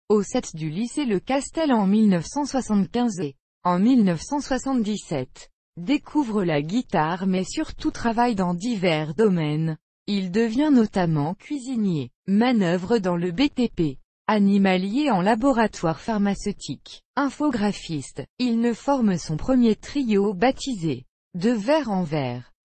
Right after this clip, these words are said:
que tardivement et c'est en deux mille trois que le groupe sort son premier album De Verre en Verre et change de nom pour s'appeler désormais Jamais, grâce au soutien de Jean-Louis Foulquier, animateur sur France Inter,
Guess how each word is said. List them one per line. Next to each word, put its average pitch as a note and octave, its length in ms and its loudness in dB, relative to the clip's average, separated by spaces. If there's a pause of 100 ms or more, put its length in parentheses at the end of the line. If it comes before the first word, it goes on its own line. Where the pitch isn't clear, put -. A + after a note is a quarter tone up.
que D#4 160 -6
tardivement F#3 840 -2
et A3+ 100 0
c'est D4 260 -4
en G3 100 2
deux B3+ 180 4
mille A3+ 260 4
trois C#4 300 -2
que A3 100 -2
le E3 180 2
groupe F3+ 360 -2
sort C#4+ 320 -4
son F3 200 -4
premier C#4+ 460 0
album G#3 500 2
De D3 120 -2
Verre A3 360 -2
en G#3+ 120 2
Verre E3 360 0
et A#3+ 80 2
change D3+ 560 0 (320)
de E3 220 0
nom F3 220 0
pour E3+ 260 -8
s'appeler E3+ 560 -4
désormais B3 720 0
Jamais, G#3 460 2 (300)
grâce G#3+ 480 -2
au E3 80 0
soutien C4 480 -4
de F3+ 160 0
Jean-Louis F3 540 -2
Foulquier, B3+ 600 -4 (300)
animateur A#3 840 2
sur C4 240 -6
France - 440 -8
Inter, C#3+ 520 -2